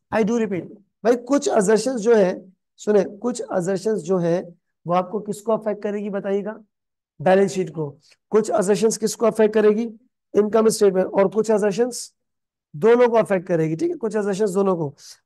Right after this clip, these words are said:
अब एक एक करके इसको समझना है कि क्या है। पहले आप बच्चे मुझे ये बात बताइएगा, पहला सी क्या है भाई, कहां पर आना चाहिए? क्यों?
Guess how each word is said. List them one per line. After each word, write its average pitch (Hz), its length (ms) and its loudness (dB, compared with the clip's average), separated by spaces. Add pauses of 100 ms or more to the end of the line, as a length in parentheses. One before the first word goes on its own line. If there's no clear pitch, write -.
अब 226 280 0 (180)
एक 220 120 2
एक 269 140 0
करके 240 240 4
इसको 233 200 2
समझना 208 440 0
है 220 80 2
कि 208 120 0
क्या 202 180 4
है। 175 100 2 (1000)
पहले 226 200 6
आप 262 120 2
बच्चे 247 200 2
मुझे 247 200 2
ये 240 40 2
बात 233 140 4
बताइएगा, 196 500 2 (1200)
पहला 214 180 4
सी 240 180 -4
क्या 233 120 0
है 233 60 -2
भाई, 214 120 -2 (3000)
कहां 202 140 2
पर 233 120 2
आना 170 160 0
चाहिए? - 280 -14 (1500)
क्यों? 190 160 -2